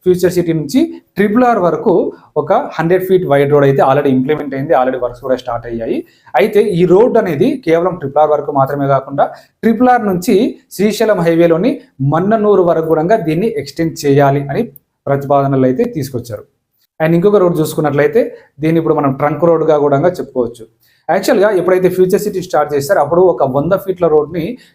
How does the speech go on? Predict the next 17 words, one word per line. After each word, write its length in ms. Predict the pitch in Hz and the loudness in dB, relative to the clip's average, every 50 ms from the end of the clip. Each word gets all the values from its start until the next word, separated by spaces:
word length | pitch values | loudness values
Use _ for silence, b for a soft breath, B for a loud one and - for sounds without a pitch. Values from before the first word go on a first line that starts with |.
| b | b
ఈ 100 | 156 156 | -6 -4
ఫ్యూచర్ 360 | 143 - 165 165 165 190 185 190 | -4 -2 -2 -2 0 0 -4 -4
సిటీ 180 | - 165 156 156 147 139 139 - _ _ - 135 | -4 -6 -4 -4 -6 -6 -10 -16 _ _ -6 -4
గుండా 260 | 139 139 139 165 190 - - B B B B B | -2 0 2 2 2 0 0 B B B B B
ప్రతిపాదించారు. 720 | 139 139 135 139 151 147 147 143 143 139 139 135 135 185 269 - B B B B 131 | -6 -6 -4 -2 -2 -2 0 -2 -2 -2 -2 -2 0 0 0 -2 B B B B 0
Already 240 | 135 139 143 143 151 139 131 | 0 0 2 0 0 0 0
వర్క్స్ 200 | 127 127 - 156 156 | -2 -2 0 0 0
కూడా 120 | 156 147 143 | 0 0 -2
స్టార్ట్ 220 | - 131 131 127 139 | -2 -4 -2 -2 0
అయ్యాయి. 280 | 131 127 123 127 170 247 262 - 156 170 | 0 0 0 0 -2 -2 -2 -2 -2 0
అదే 160 | 175 185 233 359 - B B B B - 180 | 2 2 2 2 -2 B B B B -6 -4
కందుకూరు 440 | 180 202 240 233 240 233 214 190 180 180 | -2 0 0 0 2 2 2 2 2 2
to 80 | 254 330 277 185 139 | 2 2 2 2 2
యాచారం. 360 | 131 127 - 127 117 107 - _ _ _ _ _ _ _ - | 0 -2 -4 -8 -8 -8 -12 _ _ _ _ _ _ _ -2
అయితే 300 | 170 196 240 254 240 240 240 240 - - - _ _ - | 0 0 2 4 2 2 2 0 -4 -12 -18 _ _ -2
కందుకూరు 380 | 160 175 196 226 214 233 220 214 | 0 2 2 2 2 2 0 2
నుండి 180 | 202 196 214 | 0 0 0